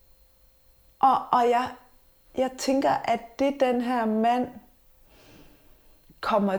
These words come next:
til, som jeg tror, vi også alle sammen kan genkende, det er fordi, de tanker, der dukker op i et sind, der er oppe i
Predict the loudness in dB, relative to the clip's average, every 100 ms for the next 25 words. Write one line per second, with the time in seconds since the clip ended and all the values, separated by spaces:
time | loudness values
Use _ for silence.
0 | -4 -2 2 2 0 -4 -16 -20 -20 -20
1 | -6 0 2 0 0 2 2 4 2 0
2 | 0 0 0 -2 -2 -4 -4 -4 -2 0
3 | 0 -2 -2 -2 -6 -8 2 2 2 -6
4 | -18 -20 -10 0 2 2 -2 2 2 2
5 | 2 2 0 2 2 4 4 4 2 2
6 | 0 0 -2 0 2 2 0 -12 0 2
7 | 4 2 2 2 2 4 6 6